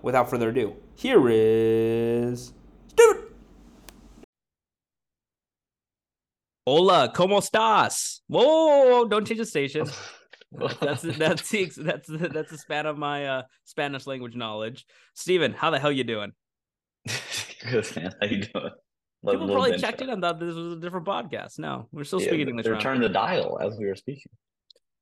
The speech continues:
Speaker 1: I honestly started Duolingo and tried to start learning German, and, uh,
Speaker 2: Uh-huh.
Speaker 1: nope. I know a few words. Prost,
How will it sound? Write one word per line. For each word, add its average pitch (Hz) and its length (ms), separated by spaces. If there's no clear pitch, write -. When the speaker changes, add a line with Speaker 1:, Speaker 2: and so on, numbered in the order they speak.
Speaker 1:
I 147 120
honestly 180 300
started 151 320
Duolingo 123 680
and 120 80
tried 117 120
to 113 80
start 113 180
learning 110 300
German, 104 460
and, 101 380
uh, 95 280
Speaker 2:
Uh-huh. 85 140
Speaker 1:
nope. 135 280
I 139 120
know 143 100
a 139 60
few 135 180
words. 113 380
Prost, 143 480